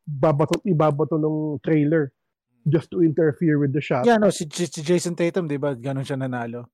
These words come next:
Speaker 1: Parang ganun. Tapos,
Speaker 3: Nag-half court shot siya, tas nag-, <laughs> nagawa niya half court shot.
Speaker 1: tapos unahan na lang sila mag, ano, unahan na lang sila mag three points.
Speaker 2: Oo.
Speaker 3: Yeah.
Speaker 1: Hindi, hindi na ba siya sabay or by time na to?
Speaker 2: Timed na siya eh. Alam ko.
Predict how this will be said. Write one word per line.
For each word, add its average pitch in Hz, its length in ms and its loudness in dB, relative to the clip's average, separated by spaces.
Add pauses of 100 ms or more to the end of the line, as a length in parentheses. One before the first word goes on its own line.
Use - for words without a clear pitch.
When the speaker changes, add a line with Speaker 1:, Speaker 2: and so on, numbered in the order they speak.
(160)
Speaker 1:
Parang 165 240 4
ganun. 175 320 4
Tapos, 156 240 2
Speaker 3:
Nag-half 151 240 2
court - 240 0
shot 151 240 -4
siya, 143 320 -4
tas - 240 -8
nag-, 135 160 -6
<laughs> 139 480 4
nagawa 151 80 4
niya 151 160 0
half 135 160 -2
court - 240 -8
shot. 127 240 -16 (280)
Speaker 1:
tapos 175 280 0
unahan 180 360 4
na 180 120 2
lang 175 160 2
sila 170 200 -2
mag, 156 220 -2
ano, 156 220 -2
unahan 151 320 -4
na 156 100 -2
lang 151 180 -4
sila 151 200 -4
mag 139 200 -4
three 143 220 -2
points. - 640 -8 (180)
Speaker 2:
Oo. 110 140 -20
Speaker 3:
Yeah. 123 240 -8
Speaker 1:
Hindi, 240 240 2 (160)
hindi 220 160 4
na 254 80 6
ba 226 80 2
siya 226 200 2
sabay 175 320 0
or 180 120 0
by 160 200 -2
time 151 240 -2
na 135 120 -10
to? 113 200 -14 (560)
Speaker 2:
Timed 143 380 -20
na 135 80 -20
siya 185 160 -20
eh. 92 100 -20 (1000)
Alam 104 100 -20
ko. - 220 -20